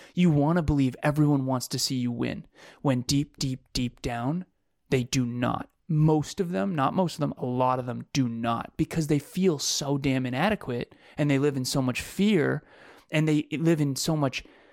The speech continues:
low self-worth and low self-belief, particularly low self-belief, that they don't wanna see you win, because if you win, you leave,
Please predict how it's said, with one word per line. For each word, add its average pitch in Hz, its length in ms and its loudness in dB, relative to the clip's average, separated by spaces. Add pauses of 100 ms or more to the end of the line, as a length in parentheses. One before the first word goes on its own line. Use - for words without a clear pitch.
(560)
low 151 300 4
self-worth 151 640 -2
and 123 160 -4
low 135 120 4
self-belief, 131 720 0
particularly 147 480 2
low 127 160 2
self-belief, 139 600 0
that - 160 -8
they 147 100 2
don't 175 200 2
wanna 220 240 2
see - 160 -6
you 123 160 -2
win, 120 280 -2
because 156 360 -2
if 156 180 0
you 151 160 2
win, 165 380 2
you 143 180 0
leave, 151 580 2